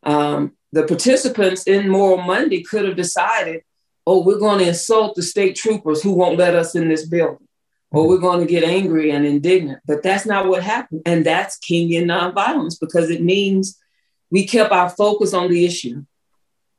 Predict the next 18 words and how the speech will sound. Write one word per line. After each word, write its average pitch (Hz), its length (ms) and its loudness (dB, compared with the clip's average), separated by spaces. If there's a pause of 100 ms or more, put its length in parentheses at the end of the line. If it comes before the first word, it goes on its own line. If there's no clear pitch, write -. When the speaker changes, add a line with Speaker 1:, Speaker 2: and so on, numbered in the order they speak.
(240)
Speaker 1:
And 156 120 -2
we 165 80 0
kept 180 300 2
our 165 220 0
focus 180 460 0
on 165 220 2
love. 143 440 2 (100)
And 156 100 -2
it 165 80 0
was 143 160 -4
very 220 360 2
much 214 320 -2
Moral 175 340 2
Monday 156 380 0
was 147 280 0
a 143 100 -2
love-centered 180 1040 -2
approach - 760 -2